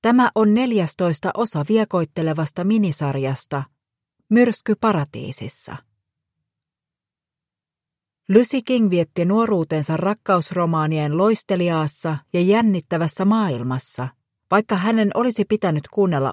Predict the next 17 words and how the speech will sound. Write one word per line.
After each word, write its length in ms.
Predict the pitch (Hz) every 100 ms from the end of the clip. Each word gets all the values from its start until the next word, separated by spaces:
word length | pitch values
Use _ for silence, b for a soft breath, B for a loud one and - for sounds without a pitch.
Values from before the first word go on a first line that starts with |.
| -
opettajiaan. 960 | 220 175 - 117 107 104 104 - 139 - _ _ _ _ _ _ _ -
Haavemaailmassa 840 | 175 170 170 160 156 156 147 - -
ei 140 | 196
kuitenkaan 580 | - 254 214 160 160 160
voinut 300 | 196 185 156
elää 260 | - 190 170 -
ikuisesti, 840 | 226 139 110 - 120 - 123 127 _ _ _ _ -
joten 220 | 175 180
hän 200 | 175 226
suoritti 400 | 240 214 185 196
lopulta 420 | 214 233 214 165 151
tutkinnon 480 | 220 - 160 143 143
kielissä 640 | 220 208 156 139 - 139 - _ _ _
ja 100 | 175 185
teki 240 | 202 208
moninaisia 680 | 220 240 185 135 135 165 151
töitä. 480 | 202 156 117 - 131